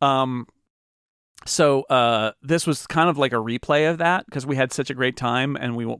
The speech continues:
wanted to go back, and also this time she wouldn't have a broken foot. And, uh, and we did have a great time. So, like, I love Hawaii. Um, it's my favorite.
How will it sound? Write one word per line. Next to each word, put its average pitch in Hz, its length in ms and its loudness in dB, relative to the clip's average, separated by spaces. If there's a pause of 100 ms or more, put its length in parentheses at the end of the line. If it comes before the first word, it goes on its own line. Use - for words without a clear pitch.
wanted 117 140 -4
to - 60 -12
go 120 100 -4
back, 113 320 -2
and 110 160 -10
also 110 300 -6
this 110 160 -6
time 110 240 -6
she 117 100 -8
wouldn't 110 220 -8
have 107 100 -8
a 110 60 -8
broken 104 280 -6
foot. 117 300 -8 (480)
And, 156 320 0
uh, 170 200 4
and 202 120 2
we 233 80 -2
did 330 140 -2
have 339 100 0
a 127 60 -8
great 104 200 -6
time. 101 340 -8 (200)
So, 151 340 -2
like, 160 220 -2
I 160 60 0
love 185 220 2
Hawaii. 151 520 2 (640)
Um, 113 540 0
it's - 120 -12
my 139 100 -2
favorite. 139 460 0